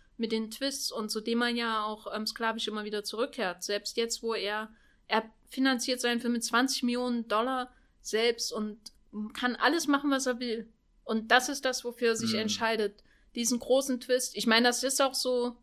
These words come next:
Speaker 1: um mal eine andere Assoziation zu bringen, ist vielleicht auch so wie, wie so ein Extremsportler, der sich immer wieder in die Gefahrensituation bringen muss, vielleicht, weil er, er setzt, er, er,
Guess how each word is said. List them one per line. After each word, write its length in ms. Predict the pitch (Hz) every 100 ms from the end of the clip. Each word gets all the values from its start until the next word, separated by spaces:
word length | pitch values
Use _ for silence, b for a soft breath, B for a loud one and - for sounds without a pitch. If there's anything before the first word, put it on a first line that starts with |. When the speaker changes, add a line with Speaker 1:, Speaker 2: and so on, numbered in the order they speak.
| _ _ _
Speaker 1:
um 140 | 226 233
mal 80 |
eine 240 | 226 220 202
andere 340 | 226 285 277
Assoziation 880 | 254 254 233 - 247 233 240 240 233
zu 100 | 226
bringen, 220 | - 240
ist 140 | 226 -
vielleicht 320 | 233 226 247
auch 80 | -
so 240 | - 233
wie, 340 | 220 220 220 226 B B _
wie 100 | 220
so 160 | 220 214
ein 320 | 220 214 214 -
Extremsportler, 1000 | 214 208 - 220 285 - 277 285 302 269
der 160 | 233
sich 100 | 233
immer 180 | 240 254
wieder 180 | 254 240
in 80 | 226
die 80 |
Gefahrensituation 840 | 220 - 214 247 294 294 285 277 269
bringen 280 | 294 285 294
muss, 340 | 320 - - _ _ _ 277
vielleicht, 520 | 262 240 277 277 -
weil 220 | 226 226
er, 300 | - 220 220
er 180 | 214 226
setzt, 640 | 226 - 240 - - -
er, 320 | 214 220 -
er, 540 | 208 220 226 220 -